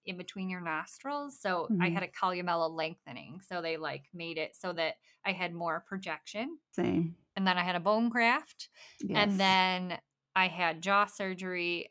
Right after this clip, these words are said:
Speaker 1: and then I had my rhinoplasty. I feel like I'm missing one. I don't know what it was. But did you, when you had lip repair, did they repair each side separately?
Speaker 2: No, they did them together.
Speaker 1: Yeah,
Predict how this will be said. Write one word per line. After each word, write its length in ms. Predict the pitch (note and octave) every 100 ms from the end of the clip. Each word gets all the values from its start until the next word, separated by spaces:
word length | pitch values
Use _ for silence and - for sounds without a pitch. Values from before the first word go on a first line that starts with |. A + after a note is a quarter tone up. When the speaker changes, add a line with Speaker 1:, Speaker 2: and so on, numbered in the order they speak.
| _ -
Speaker 1:
and 140 | F#3
then 120 | F3
I 60 | E3+
had 220 | E3+ D#3+
my 140 | D3+ D#3
rhinoplasty. 760 | G#3+ B3 A#3+ A#3 A#3 - A3+
I 40 | - -
feel 120 | A#3+
like 120 | C#4 -
I'm 80 | E3
missing 300 | D#3+ - C#3
one. 180 | - F#3+
I 80 | F#3+
don't 100 | F#3
know 80 | F3
what 140 | E3+
it 80 | D#3+
was. 200 | D#3 G3+ -
But 180 | G#3 G3 - - - - -
did 240 | A3+ D#4+ B3+
you, 280 | E4 G4 D#4
when 180 | C4 A#3+
you 120 | C4+
had 220 | E4 B3+
lip 260 | G#3 G#3+ A3
repair, 400 | A#3 A#3 B3+ A#3+
did 280 | A3+ G3 G3+
they 560 | F#3+ F#3+ F#3 F#3 F3 - _ _ -
repair 580 | G#3 G3+ - G3+ G3 G3
each 300 | G3+ F#3+ -
side 300 | F#3+ F#3 F3
separately? 640 | - - - - A3 A#3 - _ _ _ _ _ _ _ -
Speaker 2:
No, 420 | F3+ E3+ - F3 - _
they 120 | G3
did 180 | A3+ A3+
them 140 | G#3+
together. 600 | - D3+ E3 D#3 C#3 E3+ -
Speaker 1:
Yeah, 240 | F3+ D3+